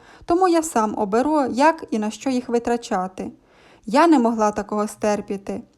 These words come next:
Як він міг так говорити жінці, яка допомогла йому влаштуватися в житті, знайти роботу, народила йому доньку? Сил у мене більше не було.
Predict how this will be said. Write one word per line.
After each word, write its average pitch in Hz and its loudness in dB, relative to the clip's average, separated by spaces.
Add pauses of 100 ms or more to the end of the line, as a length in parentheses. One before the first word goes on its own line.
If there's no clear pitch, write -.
(120)
Як 320 2
він 233 2
міг 320 2
так 226 0
говорити 220 0
жінці, 262 0 (320)
яка 233 2
допомогла 254 2
йому 277 2
влаштуватися 269 -2
в 254 -2
житті, 254 -4 (360)
знайти 226 0
роботу, 247 2
народила 220 0
йому 214 -4
доньку? 240 0 (520)
Сил 302 0
у 254 0
мене 240 0
більше 208 -6
не 214 -4
було. 202 -2